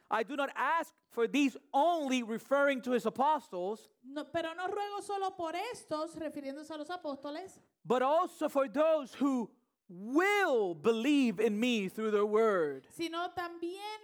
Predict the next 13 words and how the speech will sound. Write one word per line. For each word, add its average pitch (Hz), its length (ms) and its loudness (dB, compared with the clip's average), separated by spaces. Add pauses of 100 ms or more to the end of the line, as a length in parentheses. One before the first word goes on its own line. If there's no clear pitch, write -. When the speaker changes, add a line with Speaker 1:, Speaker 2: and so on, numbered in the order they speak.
Speaker 2:
por 359 180 -4
los 349 280 -8
que 370 300 -10
han 403 560 -8
de 302 160 -6
creer 302 640 -6
en 285 240 -10
mí 330 260 -8
por 285 180 -8
la 254 140 -8
palabra 240 320 -8
de 302 100 -6 (200)
ellos. - 520 -16